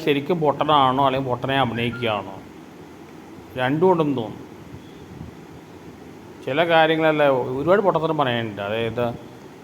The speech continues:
ആടുജീവിതം എന്ന പടം കണ്ട ശേഷം പറഞ്ഞു പൃഥ്വിരാജിന് നൊബേൽ പ്രൈസ് കിട്ടുമെന്ന്. അവന് വിവരം അതാണ്, നൊബേൽ പ്രൈസാണ് ഫിസിക്സ്, കെമിസ്ട്രി, ആ, മെഡിസിൻ, ആ, സ്പീച്ച്, എക്കണോമിക്സിനൊക്കെ കൊടുക്കുന്നില്ല. അതായത് സിനിമയ്ക്കൊന്നും നൊബേൽ പ്രൈസ്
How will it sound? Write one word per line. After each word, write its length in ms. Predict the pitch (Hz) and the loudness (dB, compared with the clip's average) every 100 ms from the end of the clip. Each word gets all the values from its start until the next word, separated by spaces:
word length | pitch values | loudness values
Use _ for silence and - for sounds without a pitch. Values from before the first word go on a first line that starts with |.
| - 123 120 | -10 2 2
ആടുജീവിതം 520 | 143 151 151 151 151 | 4 2 0 2 0
എന്ന 100 | 151 139 | 2 2
പടം 180 | 131 135 131 - - - - - - - | 2 -2 -10 -18 -20 -20 -20 -20 -18 -4
കണ്ട 160 | 127 127 | -2 0
ശേഷം 240 | 131 127 127 | -2 -2 0
പറഞ്ഞു 260 | 120 117 123 123 - | 0 0 -6 -6 -10
പൃഥ്വിരാജിന് 640 | 131 123 131 135 135 127 131 123 - - | -10 -6 2 2 2 -2 -4 -6 -8 -8
നൊബേൽ 200 | 117 127 131 | -4 -2 0
പ്രൈസ് 260 | 135 123 135 | 0 0 -4
കിട്ടുമെന്ന്. 420 | 120 107 101 98 - - - - - - - - - - - - | -4 -6 -8 -14 -20 -20 -20 -20 -20 -20 -20 -20 -20 -20 -20 -12
അവന് 180 | 117 131 | -8 -2
വിവരം 240 | 135 135 156 | 0 2 4
അതാണ്, 160 | 139 117 | 4 2
നൊബേൽ 180 | 117 123 | -2 -2
പ്രൈസാണ് 340 | 131 147 135 135 | -2 0 -2 -2
ഫിസിക്സ്, 280 | 127 135 143 139 | -6 -6 -6 -4
കെമിസ്ട്രി, 500 | 131 127 - 135 139 139 - - - - - - - - 123 | -4 -6 -8 -6 -6 -8 -16 -20 -20 -20 -20 -20 -18 -8 -4
ആ, 20 | 117 120 117 117 117 113 117 113 - 117 117 | -2 -2 -2 -4 -4 -4 -8 -12 -16 -10 -4
മെഡിസിൻ, 540 | 120 123 123 143 139 139 - - - | -2 -4 -4 -4 -2 -4 -10 -14 -6
ആ, 20 | 117 117 - | -4 -4 -8
സ്പീച്ച്, 580 | - - 123 127 135 139 | -20 -12 -6 -4 -4 -8
എക്കണോമിക്സിനൊക്കെ 560 | 123 139 135 131 143 127 | -2 2 2 0 -4 -2
കൊടുക്കുന്നില്ല. 340 | 117 117 107 107 | -2 -4 -6 -4
അതായത് 240 | 113 120 120 | -2 -4 -4
സിനിമയ്ക്കൊന്നും 480 | 120 123 127 143 139 | -6 -4 -2 -2 -2
നൊബേൽ 180 | 127 123 127 | 0 0 0
പ്രൈസ് 220 | 127 | -4